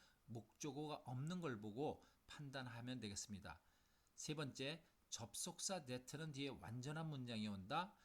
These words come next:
관계대명사 what은 뒤에 불완전한 문장이 온다. 그래서 that과 what을 선택지에 놓고 물을 때는 뒤에 문장이 완전한지 불완전한지를 가지고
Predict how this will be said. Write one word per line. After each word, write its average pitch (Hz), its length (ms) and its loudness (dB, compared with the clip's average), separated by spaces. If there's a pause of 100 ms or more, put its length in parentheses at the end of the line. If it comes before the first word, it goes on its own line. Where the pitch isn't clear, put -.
(160)
관계대명사 117 920 -2
what은 107 420 -2
뒤에 120 300 -2
불완전한 139 640 -2
문장이 110 360 2
온다. 104 420 0 (260)
그래서 113 500 -2 (460)
that과 139 520 2
what을 113 440 0
선택지에 165 640 -2
놓고 131 260 -4
물을 117 300 -2
때는 123 380 0 (720)
뒤에 151 280 4
문장이 120 600 0 (100)
완전한지 143 800 -2
불완전한지를 117 840 -2
가지고 156 420 -2